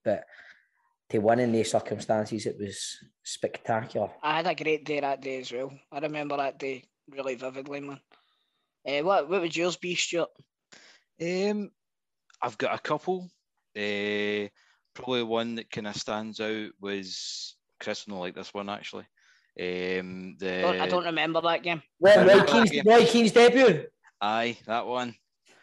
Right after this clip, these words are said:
Speaker 3: Especially it was because on the build-up, it was Roy Keane. That's, you know, talk about Roy Keane and stuff like that. They're all saying, "Oh, six nil, five nil, easy." Um, and then to actually be there and win it, I actually missed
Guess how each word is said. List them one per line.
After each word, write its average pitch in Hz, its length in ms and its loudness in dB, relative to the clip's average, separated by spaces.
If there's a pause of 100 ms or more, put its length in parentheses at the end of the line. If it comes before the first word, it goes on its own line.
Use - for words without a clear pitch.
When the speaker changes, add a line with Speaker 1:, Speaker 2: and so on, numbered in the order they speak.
(280)
Speaker 3:
Especially 147 580 -2
it - 40 -2
was 131 100 -8
because 117 720 -4 (480)
on 107 100 -10
the 104 100 -8
build-up, 123 480 -2
it - 80 -12
was 92 220 -12
Roy 110 180 -2
Keane. 101 420 -10
That's, - 340 -12
you 104 80 -10
know, 113 120 -8
talk 113 200 -14
about 85 180 -16
Roy 101 160 -6
Keane 104 220 -12
and 107 80 -10
stuff - 260 -12
like 107 100 -4
that. 82 60 -8
They're 107 100 -8
all 117 80 -4
saying, 95 240 -10
"Oh, 87 160 -8
six - 420 -10
nil, 95 480 -8
five 110 300 -6
nil, 92 280 -8
easy." 104 460 -8 (520)
Um, 90 840 -6
and 98 160 -8
then 98 460 -6
to 110 120 -6
actually 107 320 -6
be 101 200 -8
there 101 120 -4
and 92 140 -10
win 101 140 -6
it, 113 40 -6
I 131 200 -4
actually 113 300 -6
missed 104 720 -8